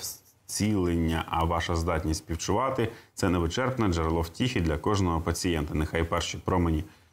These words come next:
весняного сонця подарують вам святковий настрій та щирі почуття. Кожен новий день зустрічає вас посмішкою, а життя приносить радість та вдачу. Там велике повідомлення, я прочитав лише половину. Денис,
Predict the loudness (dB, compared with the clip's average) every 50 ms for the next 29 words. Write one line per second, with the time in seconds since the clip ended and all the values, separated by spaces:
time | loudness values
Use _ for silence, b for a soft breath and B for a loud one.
0 | _ _ 0 0 0 2 2 0 0 0 0 0 0 0 0 0 0 0 0 -2
1 | -2 -2 -2 0 0 2 2 0 0 0 0 0 0 0 0 0 -2 -2 0 0
2 | 2 2 2 2 2 0 0 -2 -2 -2 -2 0 0 0 -2 -2 -2 -2 0 0
3 | 0 -2 -2 0 -2 -2 0 0 0 0 -2 B B B B B _ -2 0 0
4 | 2 2 2 2 2 2 0 0 0 2 2 2 2 0 0 0 -2 -4 -4 -6
5 | -6 -4 -2 0 0 0 0 0 -2 -4 -4 -2 0 0 0 0 0 -2 -2 -2
6 | 0 0 2 2 0 0 0 0 0 0 0 0 2 2 2 2 0 0 -2 -2
7 | 0 0 0 2 0 0 -2 -2 -2 0 0 0 2 0 0 0 -2 -4 -4 B
8 | B B B B _ _ 2 4 4 4 4 4 2 0 0 0 2 2 2 2
9 | 2 2 2 2 2 2 2 0 0 0 -2 -2 -2 0 0 2 2 2 0 0
10 | -2 -2 0 0 2 2 2 2 2 2 2 2 2 2 2 2 2 2 2 0
11 | 0 -2 -4